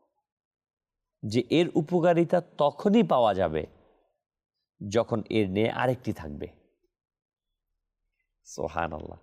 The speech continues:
বাদশাহ চিন্ত মুক্তার, সে চিন্ত বিধায় তো তিরিশ খচ্চর বোঝাই স্বর্ণ মুদ্রা দিয়ে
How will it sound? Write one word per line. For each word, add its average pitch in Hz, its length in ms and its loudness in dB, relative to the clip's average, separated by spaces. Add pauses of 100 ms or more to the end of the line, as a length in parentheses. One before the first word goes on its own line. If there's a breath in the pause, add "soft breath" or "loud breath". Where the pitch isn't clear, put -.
(480)
বাদশাহ 117 300 0
চিন্ত 151 340 0
মুক্তার, 131 420 0 (1300)
সে 131 160 -2
চিন্ত 170 360 0
বিধায় 123 380 2
তো 135 300 0 (720)
তিরিশ 180 640 2 (760)
খচ্চর 123 640 0 (1160)
বোঝাই 113 640 0 (380)
স্বর্ণ 151 400 0
মুদ্রা 117 380 2
দিয়ে 95 440 0